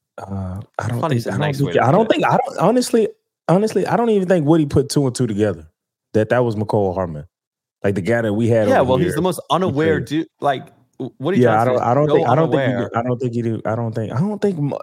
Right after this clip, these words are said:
Speaker 1: listen, most owners aren't aware, you know, they, they, they aren't. I mean, they, that's why they pay other guys to manage the <laughs> organization,
Speaker 2: Yeah,
Speaker 1: you know?
Speaker 2: but then you have him giving interviews at the N F L Honors talking about how we need a backup quarterback.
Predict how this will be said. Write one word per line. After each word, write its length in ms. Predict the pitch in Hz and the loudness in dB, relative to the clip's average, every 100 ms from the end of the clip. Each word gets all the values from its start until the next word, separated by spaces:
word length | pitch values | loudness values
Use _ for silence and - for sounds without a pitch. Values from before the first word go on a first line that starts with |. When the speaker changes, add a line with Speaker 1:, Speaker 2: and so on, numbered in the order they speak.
| - | -2
Speaker 1:
listen, 380 | 175 269 127 113 | -2 0 0 0
most 260 | 170 220 - | 0 -2 -2
owners 340 | 120 196 127 98 | -2 0 0 -2
aren't 260 | 92 95 85 | -4 -4 -4
aware, 500 | 80 82 73 78 _ _ _ - | -6 -6 -8 -12 _ _ _ -8
you 60 | 104 | -6
know, 340 | 95 104 107 - _ _ - | -4 -4 -6 -10 _ _ -4
they, 160 | 120 | -4
they, 180 | - 131 | -2 -4
they 140 | - | -4
aren't. 460 | 139 101 156 151 - - | -4 -4 -4 -6 -10 -8
I 80 | 101 | -4
mean, 220 | 104 98 | -4 -2
they, 220 | 110 117 _ _ _ - - | -2 -4 _ _ _ -20 -8
that's 180 | 98 - | -6 -4
why 80 | 113 | -4
they 100 | 110 | -2
pay 260 | 123 120 - | 0 -2 -2
other 180 | 107 123 | 0 2
guys 500 | 113 135 127 113 - | 2 0 -2 -4 -4
to 120 | 117 | -4
manage 480 | 101 80 98 107 110 | -4 -4 -4 -4 -2
the 220 | 123 131 - _ _ _ | 0 0 -2 _ _ _
<laughs> 400 | _ _ _ _ | _ _ _ _
organization, 580 | 156 143 139 135 120 123 | -2 0 0 -2 -2 0
Speaker 2:
Yeah, 280 | 233 208 101 | 2 2 -2
Speaker 1:
you 160 | 92 101 | -4 -4
know? 140 | 104 | -2
Speaker 2:
but 120 | - | -2
then 120 | 180 | -2
you 100 | 196 | -2
have 160 | 185 170 | -2 -2
him 140 | 165 | -4
giving 360 | 135 151 160 143 | -4 -4 -4 -6
interviews 640 | 139 151 160 120 117 110 | -6 -4 -6 -4 -6 -4
at 80 | 107 | -6
the 100 | 120 | -4
N 100 | 127 | -6
F 140 | 123 | -4
L 120 | 123 113 | -2 -2
Honors 360 | 127 120 104 | -2 -4 -6
talking 340 | - 110 110 110 | -2 -4 -4 -6
about 320 | 104 107 98 | -2 -2 -2
how 240 | 110 110 | -4 -4
we 200 | 107 120 | -2 -4
need 160 | 120 139 | -4 -4
a 60 | |
backup 380 | 113 120 120 107 | -2 -2 -2 -6
quarterback. 520 | - 123 117 90 82 | -4 -4 -4 -8 -10